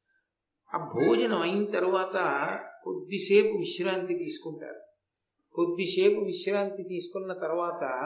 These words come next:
ఆ విశ్రాంతి అయిపోగానే మళ్ళీ సాయంకాలం సంధ్యావందనం చెయ్యాలి. మళ్ళీ సాయంకాలం సంధ్యావందనం అయిపోగానే అనుష్ఠానం ఉంటుంది. తదనంతరం పురాణేతిహాసములను పఠించవలసి ఉంటుంది.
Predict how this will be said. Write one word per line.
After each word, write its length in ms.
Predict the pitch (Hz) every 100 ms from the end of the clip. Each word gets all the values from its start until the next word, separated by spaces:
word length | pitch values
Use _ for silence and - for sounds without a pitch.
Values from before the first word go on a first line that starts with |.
| 151 - - -
ఆ 80 | 151
విశ్రాంతి 800 | 147 143 - 196 196 196 202 202
అయిపోగానే 840 | 147 170 175 175 160 143 143 139 - _
మళ్ళీ 300 | 139 156 185
సాయంకాలం 760 | 180 139 151 190 190 196 185 185
సంధ్యావందనం 760 | 180 160 139 151 156 156 156 147 143
చెయ్యాలి. 380 | 135 117 110 - _ _ _ _ _ _ 165
మళ్ళీ 420 | 139 151 208 208
సాయంకాలం 720 | 185 175 190 196 208 196 196
సంధ్యావందనం 760 | 185 185 160 170 175 175 180 160
అయిపోగానే 840 | 147 147 160 147 120 135 147 - 147
అనుష్ఠానం 680 | 160 175 - 180 175 147
ఉంటుంది. 280 | 131 127 - _ _ _ - - - -
తదనంతరం 960 | 160 165 170 175 180 208 175 160 196 -
పురాణేతిహాసములను 1200 | 165 175 196 202 196 180 170 180 175 170 165 175
పఠించవలసి 720 | 175 156 175 170 175 156 139 147
ఉంటుంది. 240 | 131 -